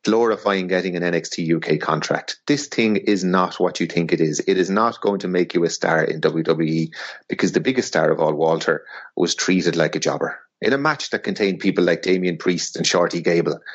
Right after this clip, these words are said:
and he was still the first <laughs> guy that was jobbed out. You know what I mean? So that, like, it's, to me, I was glad to see it in a way because it, it's just, it might be a kind of a wake-up call for a lot of people on that N X T U K roster. Like,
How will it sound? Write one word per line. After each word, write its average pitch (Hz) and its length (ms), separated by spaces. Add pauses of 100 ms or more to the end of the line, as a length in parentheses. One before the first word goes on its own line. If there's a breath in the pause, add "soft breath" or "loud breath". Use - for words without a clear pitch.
(180 loud breath)
and - 80
he 110 60
was 104 160
still 107 180
the 95 80
first - 340
<laughs> - 80
guy 120 180 (400 loud breath)
that 123 100
was 110 100
jobbed 98 320
out. 90 300
You 147 60
know 151 80
what 135 100
I 123 60
mean? 101 200
So 95 140
that, 87 240
like, - 160
it's, - 200
to - 140
me, 165 240
I 160 140
was 147 160
glad 139 360
to 131 80
see 127 220
it 104 80
in 95 120
a 90 60
way 90 260
because 85 280
it, 95 160
it's - 180
just, - 340 (340 loud breath)
it - 100
might 143 200
be 143 80
a 131 40
kind 131 180
of 113 60
a 117 40
wake-up 110 360
call 90 240
for 85 140
a - 20
lot 90 140
of 87 60
people 85 260
on 82 120
that 80 120
N 82 100
X 80 140
T - 120
U 80 140
K 80 160
roster. 80 380
Like, - 240